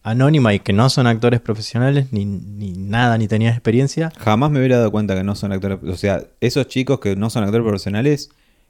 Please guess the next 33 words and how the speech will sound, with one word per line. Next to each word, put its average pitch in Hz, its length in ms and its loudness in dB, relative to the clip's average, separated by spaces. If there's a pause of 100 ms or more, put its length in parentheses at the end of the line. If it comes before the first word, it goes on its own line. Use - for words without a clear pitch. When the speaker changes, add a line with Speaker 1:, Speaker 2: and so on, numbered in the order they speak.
Speaker 2:
están 98 260 -2
al 104 100 0
nivel 98 280 0
de 107 80 2
cualquier 98 320 0
otro 90 180 -2
actor 95 200 -4
que 104 40 -4
haya 92 140 -6
estudiado 98 400 -2 (220)
a-, - 40 -4
actuación 95 800 -6
años, 80 400 -6
Speaker 1:
De 117 100 0
Speaker 2:
la 135 60 4
Speaker 1:
hecho, 156 580 2
Speaker 2:
verdad. 131 160 4
Speaker 1:
eh, 110 260 2
no 113 100 -2
sé 120 120 -6
si 117 140 -4
los 104 120 0
dos, 151 140 2
Speaker 2:
De 98 60 -6
esa 107 100 -8
Speaker 1:
pero 92 140 -6
Speaker 2:
edad, 71 120 -10
¿no? 73 120 -8
Speaker 1:
sé 123 100 -2
que 127 100 2
Miguel 120 320 4
es 123 240 -2
skater 107 600 0